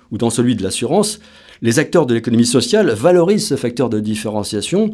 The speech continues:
apparemment avec un certain succès. Plus généralement, l'économie sociale et solidaire ne bénéficie-t-elle pas d'un courant porteur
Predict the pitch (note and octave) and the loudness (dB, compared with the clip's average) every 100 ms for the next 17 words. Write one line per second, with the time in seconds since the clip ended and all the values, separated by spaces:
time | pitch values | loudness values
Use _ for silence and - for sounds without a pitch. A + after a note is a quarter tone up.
0 | - - - G2+ - F2+ A#2 E3+ A#2+ G#2 | -8 -20 -12 -10 -6 -2 2 4 4 0
1 | G2 G2 G2 E3+ D#3 D3 - E2 - - | -4 -6 -4 0 0 -2 -2 -6 -8 -20
2 | _ _ - - - - F3 D#3+ B2+ G#2+ | _ _ -20 -20 -20 -4 2 4 4 0
3 | G2+ A#2+ F3+ A3 - - - A#2+ D#3+ E3 | 0 0 2 -2 -6 -20 -6 0 2 4
4 | D#3+ D#3+ C#3+ B2+ - B2+ - A#2 G2+ G2 | 4 4 4 0 -2 -2 -2 -2 -2 0
5 | A#2 E3+ E3 - G#2+ A#2 A#2+ D#3+ E3+ E3 | 2 0 -4 -2 2 2 4 2 2 -2
6 | C#3 C#3 C3+ A2+ A#2 D3+ G2 - G#2 - | -6 -4 -2 -2 0 0 0 -4 -10 -8
7 | - D#3 B2+ A#2 A#2+ C3 - F#2+ B2+ E3+ | -2 0 0 -4 -2 -4 -4 -6 -4 -6